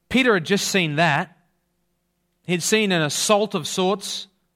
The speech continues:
a-, an offensive move by his Lord, and then maybe that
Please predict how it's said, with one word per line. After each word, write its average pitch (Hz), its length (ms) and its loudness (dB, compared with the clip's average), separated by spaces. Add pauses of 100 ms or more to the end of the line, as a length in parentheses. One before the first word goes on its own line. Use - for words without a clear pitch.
(1000)
a-, 160 60 -12
an 160 400 -2
offensive 196 580 0
move 185 360 2
by 170 180 6
his 170 240 2
Lord, 185 480 2 (1500)
and 165 180 0
then 170 140 0
maybe 180 260 2
that 190 460 0